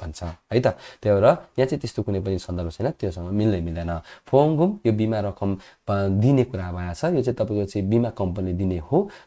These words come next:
तर यहाँ त तिरेको कुरा भइरहेछ, त्यही भएर यो दुई पनि मिल्दैन। त्यही भएर यसरी सायद यो चाहिँ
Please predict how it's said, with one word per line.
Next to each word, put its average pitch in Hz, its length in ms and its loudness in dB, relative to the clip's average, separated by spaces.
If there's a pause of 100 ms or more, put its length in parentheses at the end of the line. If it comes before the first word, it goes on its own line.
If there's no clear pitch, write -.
तर 110 140 6
यहाँ 104 140 0
त - 60 -6
तिरेको 151 380 2
कुरा 139 200 0
भइरहेछ, 123 320 0
त्यही 104 300 -4
भएर 92 400 -6
यो 98 120 0
दुई 92 220 -4
पनि 92 340 -2 (180)
मिल्दैन। 92 800 -4 (240)
त्यही 85 140 -8
भएर 98 400 6 (320)
यसरी 104 260 0
सायद 98 360 -2
यो 95 140 -2
चाहिँ 113 320 0